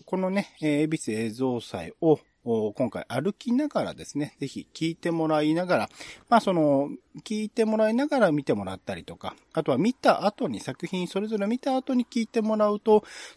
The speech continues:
少しでもね、補足になるような、あー、情報であるとか、えっと、オレンジが出てきたので、オレンジなりの感想であるとか、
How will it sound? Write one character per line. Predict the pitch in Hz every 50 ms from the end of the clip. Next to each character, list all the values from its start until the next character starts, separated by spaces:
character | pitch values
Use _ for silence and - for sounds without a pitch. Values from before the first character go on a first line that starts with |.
| - -
少 | - 226 214
し | - 202
で | 160 107
も | 78 - - 85
ね、 | 98 - - -
補 | - 120
足 | 117 - 135 - -
に | 143 139 127
な | 123 131 143 143
る | 135 110 95
よ | 90 95 90 80 73 71
う |
な、 | 92 113 - - - - -
あ | 127 117 113 107 107 107 104 104 104 101 104 98
ー、 |
情 | 101 113 107 101
報 | - - 107 101 101 92
で | 117 110
あ | 101 98
る | -
と | - 101 117
か、 | 151 - 202 196 202 196 - - - - - - - -
え | 151 147 147
っ |
と、 | - - 143 135 135 131 127 131 127 127 127 127 143
オ | 156
レ | 165 160
ン | 135
ジ | 98 95
が | 82
出 | 78
て | - -
き | -
た | - 80
の | 80 92
で、 | 131
オ | 107 104
レ | 123 123
ン | 123 120
ジ | - -
な | 117 107 123 135
り | 180
の | 214 240 220
感 | - - - 120 104
想 | - - 104 95
で | 82 82
あ | -
る | 69
と | - -
か、 | - -